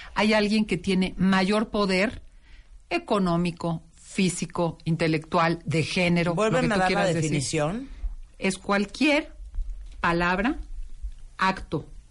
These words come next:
Speaker 1: u omisión cuyo objetivo es controlar, dominar, doblegar, paralizar, someter a otra persona ejer-, ejerciendo el uso del poder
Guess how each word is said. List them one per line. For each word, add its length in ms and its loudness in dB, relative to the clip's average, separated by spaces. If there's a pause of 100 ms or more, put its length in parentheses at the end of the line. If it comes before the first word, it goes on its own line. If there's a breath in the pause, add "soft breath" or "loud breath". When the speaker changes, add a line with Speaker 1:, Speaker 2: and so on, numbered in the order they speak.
(120)
Speaker 1:
u 180 2
omisión 760 2 (880 soft breath)
cuyo 320 2
objetivo 680 0
es 320 0 (380)
controlar, 680 2
dominar, 640 2 (140)
doblegar, 640 0
paralizar, 800 0
someter 720 0 (340 loud breath)
a 140 2
otra 400 0
persona 520 0 (600 loud breath)
ejer-, 580 0
ejerciendo 760 2 (140)
el 160 2
uso 260 2
del 180 2
poder 520 0